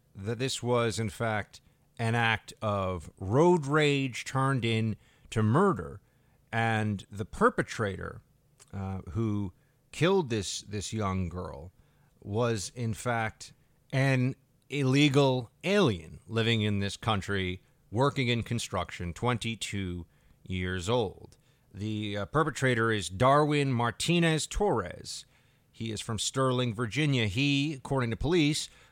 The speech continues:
got into an argument with some, uh, teenagers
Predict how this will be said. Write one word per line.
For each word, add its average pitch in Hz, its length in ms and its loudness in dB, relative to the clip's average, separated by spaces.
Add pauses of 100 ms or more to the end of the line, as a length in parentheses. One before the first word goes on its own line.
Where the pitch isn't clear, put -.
got 131 220 4
into 165 260 2
an 175 140 0
argument 127 600 2 (380)
with 123 400 2
some, 120 680 2
uh, 110 220 -2
teenagers 123 880 0